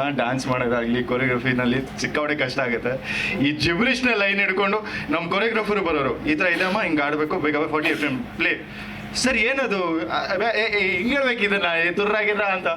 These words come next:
ಅವ್ರು ಬರೋರು. ಈ, ಇದೇನು ಗೊತ್ತಾ, ಹಿಂಗೆ ಹೇಳ್ಬೇಕು ಅಂತ ಬರೋರು, ಅಲ್ಲಿ ಬಂದ್ಬಿಟ್ಟು ಅವ್ರಿಗೂ ಗೊತ್ತಾಗ ಇದು ಹೆಂಗೆ ಹೇಳ್ಬೇಕು. "ಆ, ಸರ್ ಇದು ಹೆಂಗೆ ಹೇಳ್ಬೇಕು ಯೋಗರಾಜ್ ಸರ್" ಅಂತ ಅವರು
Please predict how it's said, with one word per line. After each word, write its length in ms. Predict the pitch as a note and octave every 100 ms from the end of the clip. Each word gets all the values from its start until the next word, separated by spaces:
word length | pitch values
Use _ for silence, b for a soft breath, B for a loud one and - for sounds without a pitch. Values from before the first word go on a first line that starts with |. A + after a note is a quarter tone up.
| - B B - - A#3+ A#3
ಅವ್ರು 220 | G3+ -
ಬರೋರು. 400 | F3+ A#3+ A3+ D#3
ಈ, 400 | A#3+ - A3+ A#3
ಇದೇನು 280 | G3 B3+ B3+
ಗೊತ್ತಾ, 160 | A3
ಹಿಂಗೆ 220 | F#3 F#3
ಹೇಳ್ಬೇಕು 340 | G3+ C4 B3 A#3
ಅಂತ 120 | G#3+
ಬರೋರು, 440 | G3+ F#3 G#3 D3+ F3+ B B B
ಅಲ್ಲಿ 160 | G3 G#3+
ಬಂದ್ಬಿಟ್ಟು 280 | A#3+ A#3+
ಅವ್ರಿಗೂ 220 | F#3+ C#4+ B3
ಗೊತ್ತಾಗ 240 | A3+ A3
ಇದು 260 | G3 F#3+ F#3+
ಹೆಂಗೆ 180 | A#3
ಹೇಳ್ಬೇಕು. 500 | C4 A#3+ A3+ - A3+
"ಆ, 100 | A#3+
ಸರ್ 320 | A#3 - A3 A3+
ಇದು 180 | A3+
ಹೆಂಗೆ 160 | A3+ C#4+
ಹೇಳ್ಬೇಕು 280 | D#4 D4+ B3
ಯೋಗರಾಜ್ 340 | A#3+ A#3+ A#3
ಸರ್" 140 | C#4 C4+
ಅಂತ 140 | A#3+
ಅವರು 400 | G3+ - C4+